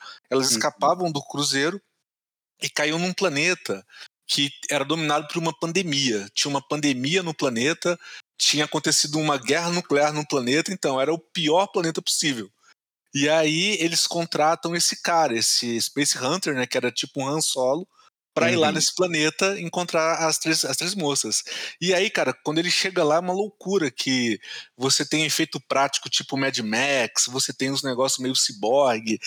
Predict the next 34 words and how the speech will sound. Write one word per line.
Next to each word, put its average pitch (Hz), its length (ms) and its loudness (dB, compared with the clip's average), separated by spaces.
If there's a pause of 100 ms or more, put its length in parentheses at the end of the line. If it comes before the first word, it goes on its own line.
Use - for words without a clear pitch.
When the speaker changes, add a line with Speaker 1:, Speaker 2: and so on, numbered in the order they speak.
(280)
Speaker 1:
tem 160 120 0
mutante, 143 840 -2
tem 147 160 0
uma 151 180 0
hora 139 240 6
lá 127 180 4
que - 200 -2
ele 135 180 0
cai 135 260 0
dentro 135 380 -4
de 131 160 -4
uma, 127 500 -2 (480)
uma, 117 1000 0 (1300)
u-, 120 120 -10 (460)
uma 160 160 2
nave 147 380 0
enterrada, 139 840 0
e 139 140 -4
dentro 170 300 -2
dessa 160 240 0
nave 151 260 -2
tem 175 260 -4
água, 139 340 0
né? 120 180 0
E 123 100 0
aí, 127 80 2
de 135 100 0
repente, 147 320 -2
começa 147 280 -2
a - 20 0
sair 160 220 2
um 151 60 -4
monte 156 340 -4
de 151 500 0